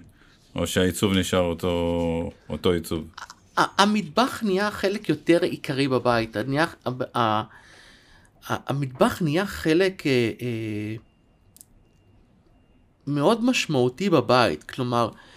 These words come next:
Speaker 2: הוא לא כבר משהו שנחבא, הוא משהו שיותר פתוח, יותר נגיש, הוא חלק בפרונט של הבית, וגם, אה,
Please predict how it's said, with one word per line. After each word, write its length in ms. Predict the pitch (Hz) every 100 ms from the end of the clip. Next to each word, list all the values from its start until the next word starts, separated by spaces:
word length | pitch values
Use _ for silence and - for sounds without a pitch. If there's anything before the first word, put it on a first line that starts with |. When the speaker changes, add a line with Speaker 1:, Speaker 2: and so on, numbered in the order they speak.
| - -
Speaker 2:
הוא 160 | 165 165
לא 140 | 226
כבר 140 | 269 262
משהו 380 | 180 160 185 208
שנחבא, 640 | - 160 139 135 117 117 - _ _ _ _
הוא 100 | 139
משהו 260 | 143 196 -
שיותר 400 | - 143 - 175 175
פתוח, 520 | 202 - 202 196 175
יותר 340 | 123 - 151
נגיש, 500 | 160 170 196 220 - - - - - - -
הוא 160 | 156
חלק 400 | - 196 196 220
בפרונט 520 | 139 143 - 147 147 165
של 160 | 185
הבית, 400 | 185 202 214 254 - _ - - _ - -
וגם, 640 | 123 139 160 147 165 165 160 - _ _ _
אה, 40 | _